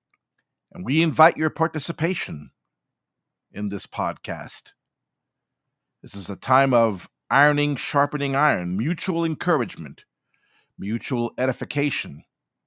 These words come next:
and praying for one another with regards to the burdens that we feel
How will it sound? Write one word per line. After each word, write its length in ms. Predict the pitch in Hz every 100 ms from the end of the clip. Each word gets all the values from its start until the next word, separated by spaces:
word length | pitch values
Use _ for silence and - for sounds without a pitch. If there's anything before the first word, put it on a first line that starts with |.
| _ _ _ _
and 200 | - 82
praying 540 | - 165 180 95 73 -
for 180 | - 113
one 200 | 101 110
another 440 | 104 98 76 60 _ _ _ _ _ _ _ _ _ _ _ _ _ _ -
with 160 | 87
regards 460 | 90 90 131 139 -
to 100 | 147
the 100 | 127
burdens 560 | 113 165 165 110 90
that 200 | 92 101
we 120 | 113 117
feel 520 | - 160 117 76